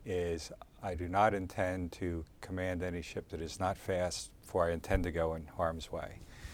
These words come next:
And so when we were working on this project, I,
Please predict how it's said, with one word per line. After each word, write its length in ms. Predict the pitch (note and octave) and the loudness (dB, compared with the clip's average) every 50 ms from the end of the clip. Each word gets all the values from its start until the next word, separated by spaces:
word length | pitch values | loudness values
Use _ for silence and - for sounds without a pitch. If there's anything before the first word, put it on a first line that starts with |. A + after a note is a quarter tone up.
| - - - - - - - - | -12 -6 -2 8 12 12 12 12
And 380 | G2 F2+ F2+ F2+ F2+ F2+ E2+ | 12 12 10 8 6 4 2
so 320 | - - - F#2 F2+ F2 E2+ | 0 2 4 4 4 6 4
when 240 | E2+ F2 F2 E2+ E2 | 4 2 0 0 0
we 100 | F2 E2+ | 0 0
were 100 | E2 E2 | 0 6
working 360 | E2+ G2+ G2+ - - G2 F#2 | 8 8 8 8 6 0 0
on 80 | F2+ | 0
this 160 | F2 E2 - - | 0 -2 -4 -4
project, 680 | - - G#2+ A2 A2+ G#2 - F2 E2 E2 D#2+ - - | 2 6 8 8 8 8 4 0 -2 -2 -4 -4 -4
I, 140 | F2+ E2+ | -4 -4